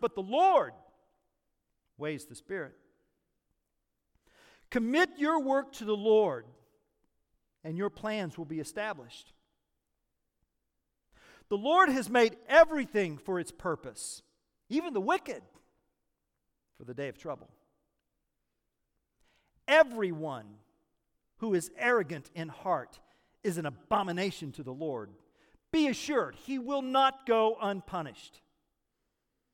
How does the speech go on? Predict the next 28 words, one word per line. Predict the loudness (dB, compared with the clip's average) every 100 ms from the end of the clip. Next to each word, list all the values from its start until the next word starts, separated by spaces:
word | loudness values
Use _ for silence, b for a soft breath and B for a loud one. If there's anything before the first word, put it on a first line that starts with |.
| _ _ _ _ _ _ _ _ _ _ _ _ _
By | -10 -10
steadfast | -4 -4 -2 -6 -6
love | -8 -8
and | -10
faithfulness, | -10 -14 -12 -12 -10 -12 -10
iniquity | -10 -8 -10 -10
is | -10 -12
atoned | -16 -16 -16
for. | -18 -20 -20 _ _ _ _ _ _ _ _ _ _ _ _ _ _
And | -18 -10
by | -8
the | -8
fear | -12 -10 -6 -4 -4 -6
of | -8
the | -8
Lord, | -6 -4 -4
one | -6 -12 -12
turns | -14 -14
away | -12 -14
from | -16 -16
evil. | -16 -18 _ _ _ _ _ _ _ _ _ _ _ _ _ _ _ _ _ _ _ _ _ _ _ b b b b b
When | -8
a |
man's | -4 -2 -2 -4
ways | -2 0 2 0 -2
please | -8 -12 -8 -6 -6
the | -8
Lord, | -8 -6 -6 -8